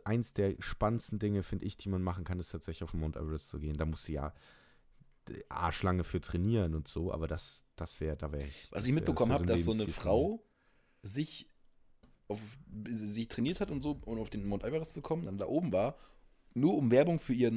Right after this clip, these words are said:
Speaker 2: neu erschienenes Buch zu machen.
Speaker 1: Ja, dann, dann, glaub ich, explodiert unser Podcast auf und wir da oben stehen. Da,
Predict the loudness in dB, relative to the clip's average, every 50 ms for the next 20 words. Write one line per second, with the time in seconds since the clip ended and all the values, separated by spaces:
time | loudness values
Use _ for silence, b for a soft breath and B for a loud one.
0 | 0 -2 0 2 4 4 4 4 4 4 4 4 4 4 2 2 0 -2 -2 -2
1 | -4 -4 -2 -2 -2 -2 -4 -6 -8 -8 -8 b b b b b b b b b
2 | b b b b -2 2 2 2 4 4 4 4 4 2 0 2 4 4 6 6
3 | 4 2 0 -2 2 4 6 6 6 6 4 -2 -6 -10 -6 -6 -6 -4 0 0
4 | 2 2 2 2 2 0 -2 -2 -4 -4 -4 -6 -10 -12 -10 -10 -10 -10 -10 -8
5 | -4 -2 0 0 0 0 -2 -4 -6 -6 -8 -8 -6 -4 -4 0 4 4 4 4
6 | 2 0 -6